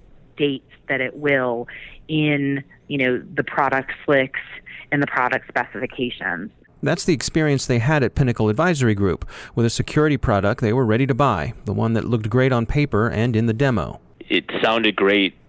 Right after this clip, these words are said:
Speaker 3: on paper, but when then, when you really put it in, in either in production or, uh, in a trial period, we realized it, it wasn't exactly what we wanted, and so we ended up going a different way for, especially for the dual authentication pieces.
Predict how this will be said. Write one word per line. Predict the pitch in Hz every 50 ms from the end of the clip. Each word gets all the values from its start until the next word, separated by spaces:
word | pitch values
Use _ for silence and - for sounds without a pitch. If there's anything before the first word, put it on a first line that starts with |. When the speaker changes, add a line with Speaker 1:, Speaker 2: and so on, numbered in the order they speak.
| _ -
Speaker 3:
on | 101 98 92
paper, | - - 101 98 - 98 90 82 80 78 - - -
but | 101 95
when | 92 95 98
then, | 98 95 92 92
when | 92 95
you | 98 98 95
really | 98 98 95 95 95
put | - - 107 98
it | 92 92
in, | 90 90 90 - 101
in | 98 95 87 90 90 92 - -
either | - 98 98 95 92 92 90
in | 87 85
production | - - 92 92 90 - - 107 98 92
or, | 95 90 92 95 95 92 87 85 - - - - - - - - - -
uh, | 101 95 92 90 82
in | 90 95 95
a | 90 85
trial | - - 104 95 92 90
period, | - - 101 101 101 98 90 90 87 87 - -
we | - - - - 98 101 101
realized | 98 98 98 95 92 92 90 85 -
it, | 90 - - -
it | 98 92 - -
wasn't | 95 95 92 87 98 98 90 85 - - - - -
exactly | - 101 90 - 92 92 85 85 - - 92
what | 87 87 85 -
we | 87
wanted, | 85 87 90 92 95 87 82 78 78 - - - - -
and | - 92 87 85 85 -
so | 98 90 87
we | 87 90
ended | 90 90 82 85
up | 85 78
going | - 87 82 82 82
a | 82
different | - 82 - 82 82
way | 82 85 85
for, | - - 69
especially | 78 - - 90 82 - - -
for | - 87
the | 85
dual | 82 - 85 82
authentication | 78 - 82 80 80 - 85 85 82 - -
pieces. | - - 76 - - -